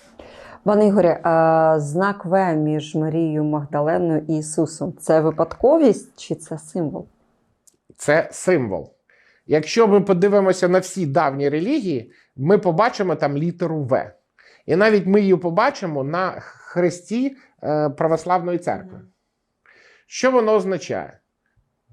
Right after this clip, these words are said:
Speaker 2: Там ви, ви бачили, там, е, сонце, від сонця йде промінь до землі, а потім з землі інший промінь йде до неба. Це якраз і є. Вся енергія, е, народжується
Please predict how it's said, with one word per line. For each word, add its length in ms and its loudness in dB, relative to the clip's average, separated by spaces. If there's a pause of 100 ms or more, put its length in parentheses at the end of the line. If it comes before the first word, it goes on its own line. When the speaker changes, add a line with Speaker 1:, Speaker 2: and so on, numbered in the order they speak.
(200)
Speaker 2:
Там 200 -2
ви, 140 4
ви 140 2
бачили, 440 -2
там, 260 -4 (240)
е, 20 -18 (480)
сонце, 720 0
від 180 -2
сонця 400 2
йде 300 0
промінь 520 0
до 180 0
землі, 560 -2 (160)
а 100 -2
потім 380 -2
з 40 -2
землі 400 0
інший 420 -4
промінь 440 -6
йде 200 -6
до 140 -8
неба. 320 -8 (1300)
Це 260 2
якраз 460 0
і 40 -6
є. 480 -2
Вся 460 -2
енергія, 800 -2 (160)
е, 60 -16 (300)
народжується 1160 2